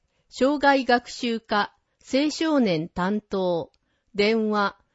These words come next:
四二三の九六一五。マイナンバーカードの申請、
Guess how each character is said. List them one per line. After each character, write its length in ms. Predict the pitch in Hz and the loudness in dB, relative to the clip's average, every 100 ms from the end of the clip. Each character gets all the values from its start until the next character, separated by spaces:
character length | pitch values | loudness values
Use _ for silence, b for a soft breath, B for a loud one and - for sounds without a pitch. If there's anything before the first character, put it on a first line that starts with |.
| _ 202 | _ 4
四 320 | 240 302 311 | 6 6 2
二 200 | 311 294 | 2 0
三 420 | - 190 170 165 | 0 -2 -2 -4
の 220 | 156 165 _ | -6 -10 _
九 280 | - 269 294 | -2 0 2
六 360 | 294 294 220 165 | 0 -2 -2 -2
一 380 | 156 - 208 185 | -4 -8 -8 -4
五。 320 | 180 165 - _ _ _ _ _ _ _ _ _ _ _ _ _ _ _ - | -4 -6 -8 _ _ _ _ _ _ _ _ _ _ _ _ _ _ _ -2
マ 140 | 208 262 | 2 4
イ 80 | |
ナ 200 | 311 311 | 4 2
ン 120 | 302 285 | 4 6
バ 220 | 294 285 | 4 4
ー 20 | |
カ 200 | 277 269 | 2 4
ー 40 | |
ド 140 | 208 175 | 2 0
の 220 | 160 156 | -2 -6
申 300 | - 233 254 | 0 2 2
請、 460 | - 233 208 196 | 2 2 2 0